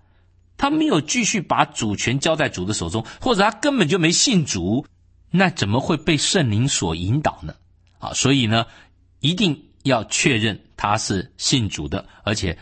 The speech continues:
是愿意接受圣灵的，呃，一个内在医治的，这是基本的啊。所以前面我们讲三个，三件事，就是祷告、饶恕、消除自责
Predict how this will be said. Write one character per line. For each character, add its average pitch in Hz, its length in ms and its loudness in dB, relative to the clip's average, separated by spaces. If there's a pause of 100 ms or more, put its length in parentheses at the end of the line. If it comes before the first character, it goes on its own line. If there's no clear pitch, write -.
(100)
是 - 380 -2
愿 160 360 2
意 101 220 -2
接 156 420 2
受 - 320 0 (400)
圣 92 500 0
灵 85 240 -2
的， 110 160 -4 (220)
呃， - 100 -4
一 85 60 -4
个 80 200 -6 (220)
内 113 220 0
在 85 160 -2
医 95 160 -6
治 107 160 -4
的， - 140 -14 (500)
这 113 300 0 (160)
是 104 340 -2 (140)
基 151 160 2
本 147 180 -4
的 - 80 -4
啊。 - 240 -8
所 117 140 -4
以 104 40 -4
前 127 200 0
面 156 100 2
我 123 60 2
们 110 80 -2
讲 90 180 -2
三 131 300 2
个， 120 160 -4 (420)
三 127 220 2
件 120 140 2
事， - 280 -2 (100)
就 95 140 -4
是 90 240 -4 (180)
祷 98 140 0
告、 - 420 0 (160)
饶 98 200 2
恕、 - 260 -2 (320)
消 127 260 0
除 98 180 -6
自 95 200 -4
责 78 240 -10